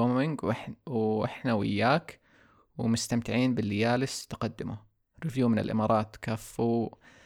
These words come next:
طيب، مرة حماس إنه واحد علق على، آه، كفر البودكاست. آه، ما أظن قد جاني تعليق عليه، فيحمس من جد. كفر البودكاست شاطح، وكذا سويته في لحظة شاطحة.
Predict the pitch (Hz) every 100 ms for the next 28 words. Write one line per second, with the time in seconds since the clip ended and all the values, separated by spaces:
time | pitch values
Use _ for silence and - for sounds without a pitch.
0 | - _ _ - 123 - 170 160 - 160
1 | - 127 131 127 113 113 104 113 113 120
2 | - - - 117 117 - - 165 135 113
3 | 98 - 107 - 110 120 - - - _
4 | - - 117 110 117 120 131 135 143 -
5 | 123 127 120 117 - 127 120 - 120 117
6 | - - 139 170 _ _ _ _ _ -
7 | 113 123 127 107 - 107 107 101 180 180
8 | 120 - 120 - 131 - - 127 117 -
9 | - - 123 - 113 120 120 110 117 -
10 | - - 110 113 - 131